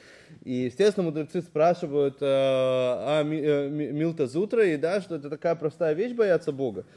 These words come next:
Люди могут провести всю свою жизнь для того, чтобы вообще как-то,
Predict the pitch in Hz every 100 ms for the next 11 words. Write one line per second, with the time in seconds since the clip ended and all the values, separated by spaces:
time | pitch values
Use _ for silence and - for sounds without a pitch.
0 | - - 170 202 190 190 185 170 170 202
1 | - 196 190 185 185 233 180 175 185 180
2 | 175 165 160 156 - - _ _ - 139
3 | 180 175 170 175 156 151 143